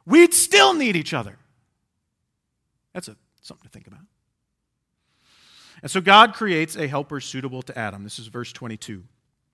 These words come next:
The Lord God made a woman from the rib he had taken out of the man, and he brought her to the man. The man said, "This is now bone of my bones and flesh of my flesh. She shall be called woman,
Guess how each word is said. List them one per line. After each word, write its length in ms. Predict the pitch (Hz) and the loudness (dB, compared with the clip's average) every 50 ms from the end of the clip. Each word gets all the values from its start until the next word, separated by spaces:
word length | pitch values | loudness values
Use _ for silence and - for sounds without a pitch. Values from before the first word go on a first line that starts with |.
| _ _ _ _ _ _ _ _ _ - - _ _ | _ _ _ _ _ _ _ _ _ -20 -20 _ _
The 60 | - 131 | -12 -8
Lord 180 | 139 156 147 | -6 -6 -4
God 200 | 143 143 143 143 | 0 0 0 0
made 180 | 143 143 143 143 | -2 -4 -6 -6
a 40 | 139 | -4
woman 360 | 143 160 143 120 101 90 90 | -6 -6 -6 -6 -10 -12 -16
from 180 | - 135 123 | -16 -14 -14
the 80 | 123 123 | -12 -8
rib 300 | 123 147 147 120 98 123 | -6 -4 -4 -4 -6 -10
he 80 | 117 113 | -12 -14
had 120 | 104 - | -14 -12
taken 300 | - 139 135 123 123 120 | -10 -10 -10 -10 -10 -8
out 140 | 120 123 123 | -8 -8 -8
of 40 | 120 | -8
the 60 | 120 | -10
man, 340 | 120 120 113 104 101 95 - | -10 -10 -10 -10 -12 -14 -16
and 120 | 117 110 | -18 -16
he 100 | 110 113 | -16 -16
brought 300 | 110 107 123 123 131 127 | -16 -12 -8 -8 -8 -8
her 100 | 120 123 107 | -8 -14 -16
to 100 | - - | -16 -18
the 80 | 117 | -16
man. 300 | 113 104 98 92 90 87 - _ _ _ _ _ _ _ _ _ _ _ _ _ _ _ _ _ _ _ | -16 -14 -14 -16 -18 -20 -20 _ _ _ _ _ _ _ _ _ _ _ _ _ _ _ _ _ _ _
The 80 | - 123 | -8 -4
man 220 | 135 147 151 143 | -2 -2 -2 -4
said, 240 | 135 - 156 143 139 | -4 -6 -6 -6 -6
"This 140 | 160 - - | -8 -8 -8
is 100 | 147 147 | -4 -2
now 160 | 165 156 147 | -2 -2 0
bone 240 | 135 160 180 180 180 | 0 -2 -2 -2 -4
of 80 | 165 | -4
my 140 | 165 165 165 | -2 -2 -2
bones 360 | 151 160 156 147 131 120 110 | -2 -2 -4 -6 -6 -8 -12
and 120 | 110 104 101 | -14 -16 -10
flesh 260 | - 151 135 - - | -8 -8 -8 -8 -10
of 80 | 147 | -12
my 140 | 131 131 123 | -10 -12 -12
flesh. 460 | - - - 120 104 92 - - - - | -12 -12 -12 -12 -12 -12 -14 -20 -20 -20
She 160 | - - 123 | -20 -20 -18
shall 180 | 110 - 139 127 | -14 -14 -14 -12
be 100 | 117 123 | -14 -14
called 240 | 123 117 110 113 117 | -14 -14 -16 -14 -12
woman, 320 | 151 202 185 107 - - | -12 -10 -10 -12 -14 -18